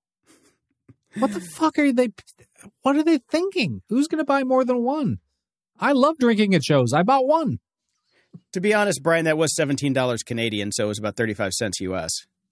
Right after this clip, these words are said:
Speaker 1: Mm, twelve, thirteen. <laughs> Still more
Speaker 2: Uh,
Speaker 1: than a six-pack, I'll tell you that.
Speaker 2: Yeah, definitely. Uh, y-, I, I, the first time I heard Peppa Pig was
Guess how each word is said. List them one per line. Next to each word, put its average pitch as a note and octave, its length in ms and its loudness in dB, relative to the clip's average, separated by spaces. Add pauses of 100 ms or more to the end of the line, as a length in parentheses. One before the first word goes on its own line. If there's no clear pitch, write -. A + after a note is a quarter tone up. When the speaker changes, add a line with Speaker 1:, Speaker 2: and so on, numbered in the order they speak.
(200)
Speaker 1:
Mm, C#3+ 1300 -8
twelve, - 340 -6
thirteen. - 520 -8 (240)
<laughs> C4+ 80 0 (2000)
Still A3+ 240 4
more G#3 160 4
Speaker 2:
Uh, - 40 2
Speaker 1:
than F#3+ 100 2
a D3 40 0
six-pack, F#3 500 0
I'll G#2+ 100 0
tell C3+ 180 0
you A#2+ 100 0
that. F#2+ 220 -2 (460)
Speaker 2:
Yeah, A2 300 2
definitely. G#2 680 -8 (640)
Uh, C#3+ 260 2
y-, F#3+ 240 -8
I, A3+ 380 -2 (100)
I, F#3+ 80 0
the F#3 180 2
first C#4+ 180 0
time B3 160 2
I G3 80 4
heard F#3 220 0
Peppa F3 260 -2
Pig B2+ 380 0
was A#2+ 320 -2